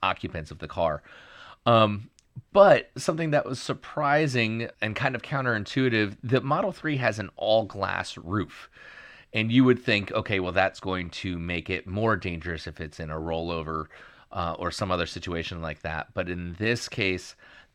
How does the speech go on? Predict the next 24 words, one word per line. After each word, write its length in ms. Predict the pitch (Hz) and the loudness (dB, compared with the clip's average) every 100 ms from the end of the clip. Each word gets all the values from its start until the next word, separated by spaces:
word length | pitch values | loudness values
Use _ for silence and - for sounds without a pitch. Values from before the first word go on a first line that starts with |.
| - | -8
the, 340 | 98 87 76 - | -6 -6 -8 -10
the 280 | 98 95 | -4 -2
roof 420 | 90 107 131 131 - | -2 4 6 4 0
on 160 | 92 | -4
the 80 | 98 | -2
Model 320 | 92 92 92 | -2 0 0
three 380 | 92 - 101 90 | -4 -6 -4 -4
can 280 | 78 92 85 - | -6 -14 -14 -14
actually 640 | - 107 - - 113 104 | -12 -12 -10 -6 -4 -4
resist 600 | 87 92 85 82 95 - - | -4 -6 -6 -2 -4 -4 -8
over 320 | 107 113 101 | -4 -4 -6
twenty 580 | 95 - - 117 113 95 - _ _ | -10 -14 -8 -6 -4 -6 -10 _ _
thousand 600 | 117 113 113 110 101 87 | -2 0 -2 -4 -6 -8
pounds 560 | - - 101 90 82 87 | -12 -6 -4 -4 -6 -12
of 200 | 85 78 _ | -14 -14 _
force. 400 | 120 101 78 - - - - - | 2 2 0 -8 -18 -20 -20 -16
So 440 | - - 120 107 - _ | 0 6 8 6 -2 _
even 200 | - 170 | -2 2
though 120 | 156 123 | 4 4
it's 100 | - | 4
all 280 | 120 120 | 4 4
glass, 400 | 92 110 113 101 | 2 2 4 2
it 120 | 98 101 | 0 0
actually 560 | 101 - 101 92 85 | 0 -2 -4 -4 -6